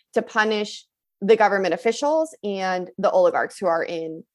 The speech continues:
like, the top control, basically, of the country and who greatly benefit from the economics in the country. So I think that those sanctions are something that people, I think, didn't expect them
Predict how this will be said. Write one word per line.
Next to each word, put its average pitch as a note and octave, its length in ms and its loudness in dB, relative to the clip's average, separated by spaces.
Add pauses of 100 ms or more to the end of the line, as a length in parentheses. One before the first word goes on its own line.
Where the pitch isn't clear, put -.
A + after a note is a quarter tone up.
(140)
like, E3 380 0
the F3+ 100 2
top - 520 -6
control, C#3+ 520 -2
basically, - 600 -6
of E3+ 160 -6
the F3+ 80 -8
country E3+ 460 -8
and E3+ 140 -8
who F3 420 -4 (460)
greatly F#3+ 320 2
benefit D#3 520 -4 (140)
from D#3+ 480 -2
the F3 140 0
economics C#3+ 840 -8
in F3 100 -4
the - 80 -10
country. - 480 -12 (360)
So A3+ 140 2
I G#3+ 100 8
think G#3+ 300 -2
that E3+ 300 2 (120)
those G3+ 340 4
sanctions A3 680 0
are E3+ 200 2
something F3 480 -6
that D#3 260 -4 (440)
people, D#4+ 280 2
I F4 160 6
think, B3 220 0
didn't A#3 240 2
expect - 500 -6
them A3 400 -2